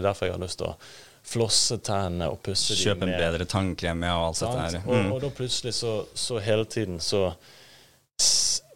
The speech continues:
Speaker 1: får du den støtten da, fra dette her visuelle bildet som sier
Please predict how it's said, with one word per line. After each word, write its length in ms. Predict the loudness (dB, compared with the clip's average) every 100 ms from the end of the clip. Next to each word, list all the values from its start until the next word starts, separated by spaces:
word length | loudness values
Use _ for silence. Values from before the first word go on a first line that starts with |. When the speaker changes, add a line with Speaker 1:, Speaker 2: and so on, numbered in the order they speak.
| 2
Speaker 1:
får 160 | 4
du 60 | 4
den 140 | 4 4
støtten 580 | 4 2 -2 _ 0
da, 160 | 2 2 -2 -16 _ -2
fra 360 | 4 4 2 -2 -6
dette 240 | -6 -4 -4
her 280 | -4 -4 -8 -10
visuelle 680 | -2 2 4 4 4 0
bildet 380 | 0 0 2 0
som 140 | 0 -2
sier 340 | -2 -2 -4